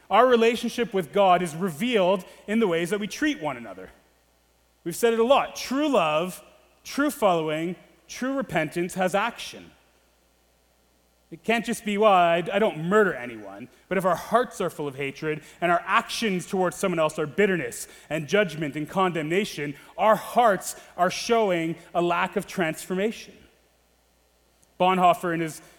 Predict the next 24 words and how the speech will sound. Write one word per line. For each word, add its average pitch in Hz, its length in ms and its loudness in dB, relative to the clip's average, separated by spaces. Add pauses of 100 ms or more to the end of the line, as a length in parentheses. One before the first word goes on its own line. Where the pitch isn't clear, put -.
(280)
great 196 480 -2
book, 165 260 -4
The 156 60 -8
Cost 160 360 -2
of 143 80 -16
Discipleship, 151 680 -4 (280)
says 160 320 -8
this, - 420 -2 (760)
"Because 214 200 -6
we 269 120 -4
are 220 80 0
justified 208 800 -4
by 156 160 -2
faith, 160 680 -6 (580)
faith 226 380 -4
and 233 120 -4
obedience 185 580 -2
have 165 360 -4
to 165 60 -14
be 180 140 -8
distinguished. 175 840 -10 (580)
But 196 120 -4
their 208 140 4
division 170 880 -6